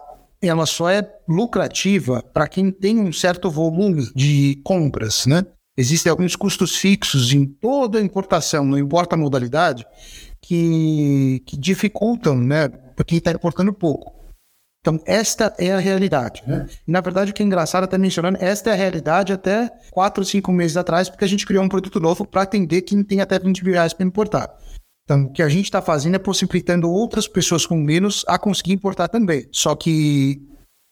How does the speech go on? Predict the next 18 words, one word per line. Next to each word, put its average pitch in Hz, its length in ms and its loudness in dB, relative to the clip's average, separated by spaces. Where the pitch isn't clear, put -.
é 220 120 2
pra 196 180 -2
todo 190 360 -2
mundo? 175 480 -2
Sim. - 800 -2
Vale 220 220 2
a - 40 -2
pena 190 200 0
pra 180 120 -2
todo 156 200 -2
mundo? 196 320 0
Não. 180 520 0
Então, 139 220 2
teria 175 200 2
que 185 120 -6
estudar 165 380 0
cada 143 240 -2
caso, 156 520 0